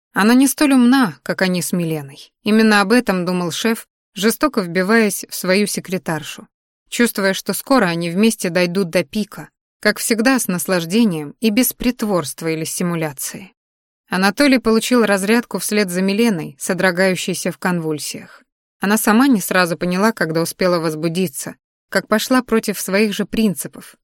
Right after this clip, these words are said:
как кончила так быстро от его резких и быстрых движений.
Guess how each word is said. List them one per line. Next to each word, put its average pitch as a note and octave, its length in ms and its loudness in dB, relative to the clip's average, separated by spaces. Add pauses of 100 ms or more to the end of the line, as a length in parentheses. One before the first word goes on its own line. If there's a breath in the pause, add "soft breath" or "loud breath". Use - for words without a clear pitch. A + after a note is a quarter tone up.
как F#3+ 180 -2
кончила G#3 480 0
так F3 220 -4
быстро E3+ 460 0
от D#3+ 120 -6
его F3 220 -2
резких G#3 460 0
и - 20 -4
быстрых F3 420 -4
движений. E3+ 720 -6